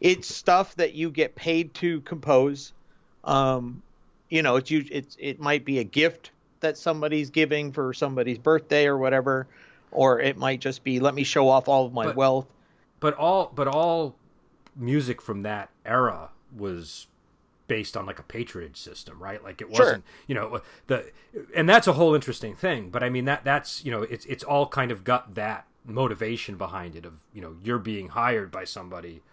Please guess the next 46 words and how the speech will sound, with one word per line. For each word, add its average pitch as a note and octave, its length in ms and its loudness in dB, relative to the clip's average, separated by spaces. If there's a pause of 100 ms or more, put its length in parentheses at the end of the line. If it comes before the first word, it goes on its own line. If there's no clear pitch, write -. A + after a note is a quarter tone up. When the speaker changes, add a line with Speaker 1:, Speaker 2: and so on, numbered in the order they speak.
(260)
Speaker 2:
who C3 140 -4
has A#2+ 180 0
a A2 40 -8
lot G#2+ 160 -4
of F#2 60 -10
money G#2 260 -4
who F#2 120 -10
wants G2 260 -10
to - 80 -16
hear F#2+ 340 -10
a E2+ 40 -16
particular - 480 -18
thing, D#2 320 -6
right? G2 320 -12
So, F2+ 360 -12 (440)
Speaker 1:
But D#3+ 160 4
Speaker 2:
uh, G#2 100 -4
Speaker 1:
chamber A3 420 2
music F#3+ 320 -4
was C#3+ 180 -4
specifically D#3 920 -2
very C3+ 320 2
simple A#2 800 2 (580)
because C#3 580 2
you C3+ 140 2
had C#3+ 540 0
to, B2 580 -6 (1080)
one, G3+ 360 4
I E3+ 160 4
think G3 220 -2
if D#3+ 100 -12
you're E3+ 100 0
Beethoven D#3 500 0
or C#3 60 -4
you're C3 120 -4
Mozart, B2 360 -2
you E3 100 4
don't G3 120 6
wanna D3 160 2
give B2 180 -4
your A#2+ 100 -2
best A2+ 240 0
stuff A2 220 -4
away A2+ 300 0
to A2 100 -8
some A#2 280 -4